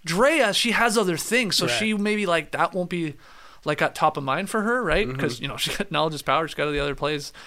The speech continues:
Speaker 1: but, um, we'll see. Can't wait.
Speaker 2: So, do we know? Can, say Hai, can he use his amulet as is right now?
Speaker 1: No, I thought
Speaker 2: So
Speaker 1: that
Speaker 2: they have to come together and it's
Speaker 1: Yeah.
Speaker 2: just one.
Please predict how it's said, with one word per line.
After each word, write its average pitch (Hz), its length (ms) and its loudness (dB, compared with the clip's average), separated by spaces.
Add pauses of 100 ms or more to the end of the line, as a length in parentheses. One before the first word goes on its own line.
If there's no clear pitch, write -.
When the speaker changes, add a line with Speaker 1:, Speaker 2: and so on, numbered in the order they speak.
(160)
Speaker 1:
but, 123 220 -2
um, 120 240 -6 (180)
we'll 135 80 -2
see. 202 160 -2 (200)
Can't 269 200 4
wait. 285 280 2 (380)
Speaker 2:
So, 226 360 2 (720)
do 262 140 4
we 370 140 4
know? 165 400 0 (1400)
Can, 202 360 2
say 220 240 6
Hai, 165 500 4 (280)
can 185 160 4
he 233 160 6
use 196 380 2
his 208 340 2
amulet 254 500 2 (220)
as 175 240 4
is 190 200 2
right 160 260 4
now? 170 340 0 (240)
Speaker 1:
No, 156 320 2
I 147 80 0
thought 143 220 2
Speaker 2:
So 180 60 6
Speaker 1:
that 180 80 4
Speaker 2:
they 185 80 6
have 170 180 4
to 185 80 2
come 170 180 2
together 147 380 4
and 135 200 2
it's 131 300 2
Speaker 1:
Yeah. 123 80 2
Speaker 2:
just 135 240 0
one. 127 400 -2